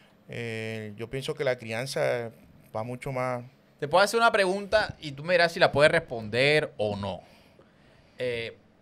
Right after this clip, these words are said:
Speaker 2: o sea, el tema de que tu mamá, ¿cómo es que? ¿La vieja qué?
Speaker 1: La vieja chica.
Speaker 2: Chica, te haya criado desde un día nacido, o sea, las circunstancias que llevaron a eso.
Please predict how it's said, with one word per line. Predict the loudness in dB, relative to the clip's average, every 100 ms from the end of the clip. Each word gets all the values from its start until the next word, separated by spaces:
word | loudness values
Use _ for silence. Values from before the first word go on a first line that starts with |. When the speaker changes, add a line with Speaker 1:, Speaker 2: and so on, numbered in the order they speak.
| _ _ _ _ _ _ _ -4
Speaker 2:
o | -4
sea, | 2 0
el | 0 2
tema | 2 2 0 -2
de | -2 -4
que | -2 -6 -6 _
tu | -8 -6 -6
mamá, | -4 -2 2 4 2 -2
¿cómo | -12
es | -12 -12
que? |
¿La | -4 -4
vieja | -2 -8 -8
qué? | -10 -14 -4
Speaker 1:
La | 2
vieja | 4 4
chica. | 2 -4 -6
Speaker 2:
Chica, | -6 -2 2 0 -2 _ _ _ _ _
te | 2
haya | 4 6 4 4 -6 -20 _ _
criado | -2 4 4
desde | 4 2
un | 0
día | 0 0
nacido, | 0 -2 -4 -4 -8 -12
o | -6
sea, | -4 -4 -10
las | -6 -4 -4
circunstancias | -6 -10 -10 -2 -2 -2
que | -6
llevaron | -4 0 0 -2
a | -6
eso. | -8 -14